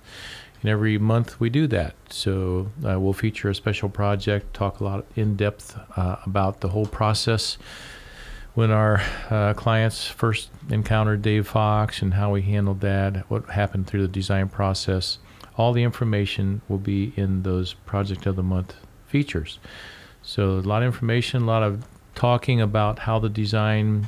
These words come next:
came into being, uh, what the homeowners were thinking, what they wanted to accomplish, and then, uh, what we ended up designing. Uh, so it's a lot of really interesting topics, uh, and different features of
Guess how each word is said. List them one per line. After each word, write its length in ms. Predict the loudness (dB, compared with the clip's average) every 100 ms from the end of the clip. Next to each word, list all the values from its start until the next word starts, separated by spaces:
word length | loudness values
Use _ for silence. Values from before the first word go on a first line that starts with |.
| -4
came 240 | 0 2 2
into 160 | 0 0
being, 680 | 2 4 4 4 4 2 -2
uh, 240 | -2 0 0
what 240 | 0 0
the 100 | 0
homeowners 520 | 2 4 2 2 0
were 100 | -2 -2
thinking, 420 | -2 -2 0 0
what 160 | 0
they 80 | 0
wanted 180 | 0 2
to 60 | 0
accomplish, 720 | 0 0 0 0 -2 -4 -10 -18 -20 -20 -14 -4
and 100 | 0
then, 360 | 2 2 2 2
uh, 60 |
what 180 | 0 0
we 80 | 0
ended 180 | 2 0
up 140 | -2
designing. 640 | -2 -2 0 2 2 0 -2 -8 -20 -20 -16 -16 -16 -10
Uh, 340 | -6 -4 -4 -4
so 240 | 0 0
it's 140 | 0
a 40 | 0
lot 140 | 0
of 180 | 0 -2
really 260 | 0 2 0
interesting 540 | 0 -4 -2 -2 -2 -2
topics, 560 | -2 0 -2 -4 -4 -2
uh, 180 | -2 0
and 140 | 0
different 340 | 0 -2 -4 -4 -4
features 540 | -4 -2 -2 -2 -6 -4
of 180 | -4